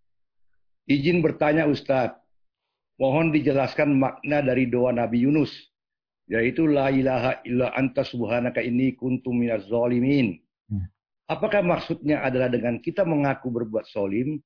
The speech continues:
Speaker 1: dosa-dosa kita akan diampuni Allah?" Itu, Ustaz.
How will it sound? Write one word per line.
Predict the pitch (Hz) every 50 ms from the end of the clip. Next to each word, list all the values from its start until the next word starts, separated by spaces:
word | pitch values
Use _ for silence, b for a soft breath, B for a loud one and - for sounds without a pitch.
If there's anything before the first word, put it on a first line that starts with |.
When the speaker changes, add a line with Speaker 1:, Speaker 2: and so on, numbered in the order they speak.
| _ _ _ _ _ _ _ _
Speaker 1:
dosa-dosa | - 139 139 135 - 131 120 120 120 - 113
kita | - - - - - 135 113
akan | 117 - 123 123
diampuni | 120 117 127 120 110 - 120 131
Allah?" | - - 165 175 156 107 82 - _ _ _ _ _ _ _ _ - 95
Itu, | 101 101 101 - 95 90
Ustaz. | 80 - 80 80